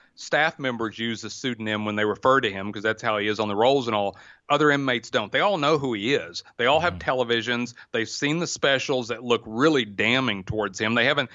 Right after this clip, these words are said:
Speaker 1: seen Michelle Malkin's special, but they've seen the ones that, that, uh,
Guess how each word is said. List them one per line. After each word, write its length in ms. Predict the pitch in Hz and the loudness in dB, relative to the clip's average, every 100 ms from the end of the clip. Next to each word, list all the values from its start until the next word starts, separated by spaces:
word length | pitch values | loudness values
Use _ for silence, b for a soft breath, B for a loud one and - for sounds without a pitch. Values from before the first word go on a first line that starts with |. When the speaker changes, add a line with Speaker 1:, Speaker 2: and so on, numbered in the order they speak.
| B | B
Speaker 1:
seen 260 | - 143 | -2 0
Michelle 280 | 131 110 135 | 0 0 2
Malkin's 400 | 113 131 151 123 | 4 2 2 -2
special, 340 | - 107 101 120 | -2 -4 -4 -6
but 140 | 113 | -4
they've 140 | 113 | -6
seen 260 | - 147 147 | -2 0 2
the 80 | 131 | 2
ones 320 | 120 120 120 | 4 2 2
that, 200 | 113 113 - B B | 0 0 -6 B B
that, 260 | 120 113 | 2 2
uh, 300 | 120 113 101 | 2 2 2